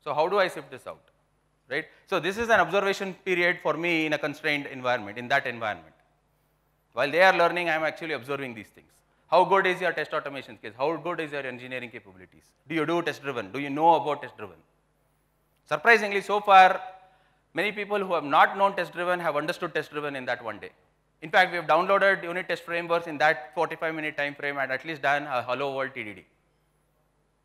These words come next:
which is lot better than paying some consultant or a training agent to come indoors and say, "Give me, dole out, uh, thousand dollars and I will do T D D for you." At the end of the day, you would have still done hello world.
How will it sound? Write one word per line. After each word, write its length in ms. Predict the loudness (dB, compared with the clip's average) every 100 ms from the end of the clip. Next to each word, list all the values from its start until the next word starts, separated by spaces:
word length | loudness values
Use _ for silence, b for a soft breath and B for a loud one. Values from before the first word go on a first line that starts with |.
| _ _ _
which 140 | -8
is 140 | -6 -6
lot 360 | 8 8 8
better 260 | 4 2 2
than 240 | 2 0
paying 280 | -2 -4 -2
some 160 | -6 -6
consultant 540 | -6 -2 -2 0 0
or 100 | 2
a 60 | 2
training 340 | -2 -4 -4
agent 300 | -6 -6 -10
to 80 | -6
come 180 | -6 -4
indoors 440 | -4 0 0 -2
and 140 | -8
say, 340 | -4 0 0 -4 -16 _ _ _
"Give 160 | -4 -2
me, 220 | 0 2
dole 240 | 4 6
out, 280 | 6 6 0
uh, 480 | -2 2 4 4 4
thousand 320 | 2 2 4
dollars 300 | 8 8 6
and 140 | 4 0
I 180 | 0
will 140 | 0 -2
do 320 | -4 -4 -6 -4
T 120 | -4
D 380 | -4 -4 -2 -2
D 80 | -4
for 200 | -4 -2
you." 100 | 0
At 100 | 0
the 60 | 0
end 140 | 2
of 120 | 0
the 80 | 0
day, 120 | -2
you 80 | -2
would 100 | -2
have 100 | -4
still 200 | -4 -4
done 280 | -2 -4 -6 _ _ -10
hello 220 | -6 -4
world. 200 | -6